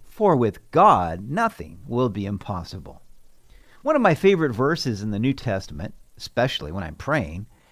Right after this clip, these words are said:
is Ephesians three twenty. "Now to him who is able to do exceedingly, abundantly, above all that we ask or think, according to the power that works in us."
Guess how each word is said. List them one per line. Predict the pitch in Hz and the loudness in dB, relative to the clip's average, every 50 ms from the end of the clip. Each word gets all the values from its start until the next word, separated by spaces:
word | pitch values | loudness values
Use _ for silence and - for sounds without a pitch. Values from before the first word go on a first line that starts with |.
| _ _ _ | _ _ _
is | - 147 147 | -4 -2 -2
Ephesians | 160 143 - - 247 226 151 151 143 139 147 139 - - | -2 -4 -4 -4 -4 -2 -2 -2 -2 -2 -2 -4 -6 -6
three | - 185 185 180 | -2 0 0 0
twenty. | 175 - - 190 196 180 151 113 87 95 101 - _ _ _ _ - - - - - - | 0 0 0 0 2 2 0 -2 -6 -10 -14 -20 _ _ _ _ -20 -20 -20 -20 -16 -4
"Now | - 139 139 143 | 2 4 6 6
to | 135 139 131 123 | 6 4 4 4
him | 127 147 160 175 180 180 | 6 6 6 6 4 4
who | 160 143 139 | 4 4 4
is | 135 117 - - - | 4 2 0 -4 -8
able | - 147 160 165 165 139 101 95 67 71 | -4 0 4 4 4 4 2 -2 -10 -12
to | - - - | -12 -10 -8
do | 104 127 156 156 135 | -4 -2 0 0 2
exceedingly, | 113 131 - - - - - 180 175 156 117 98 76 73 - - - - _ - | 0 -2 -2 -4 -4 -4 -2 0 0 0 -2 -4 -6 -8 -14 -20 -20 -20 _ 0
abundantly, | - 135 110 - 175 175 185 175 165 139 127 - 110 87 98 | 0 0 2 4 6 6 6 6 6 4 2 0 -2 -6 -4
above | 120 127 117 123 156 156 147 - - - - | -2 2 6 8 8 8 6 4 -6 0 4
all | 185 185 180 156 120 113 113 | 6 8 8 8 8 6 4
that | 123 131 - | 2 0 0
we | 139 151 175 170 131 | 0 0 2 2 2
ask | 107 104 107 107 110 - - | 2 2 2 0 -2 -4 -2
or | 123 123 123 | -2 -2 -2
think, | - - 139 123 104 80 - - - _ _ _ _ - - - | -2 -2 -4 -4 -4 -6 -8 -16 -20 _ _ _ _ -20 -4 2
according | 131 151 151 - - 180 185 190 196 202 185 | 2 2 2 4 4 4 4 4 4 2 2
to | 165 | 2
the | 135 143 135 | 2 2 2
power | - - - - 196 202 175 147 135 127 131 | 0 -2 0 4 4 6 6 6 6 4 4
that | 127 139 127 - | 4 2 0 0
works | 120 131 131 120 120 117 - - | 0 0 2 2 0 -2 -4 -4
in | 123 113 113 | -2 -2 -2
us." | 107 101 85 67 - - - | -2 -2 -6 -8 -12 -16 -18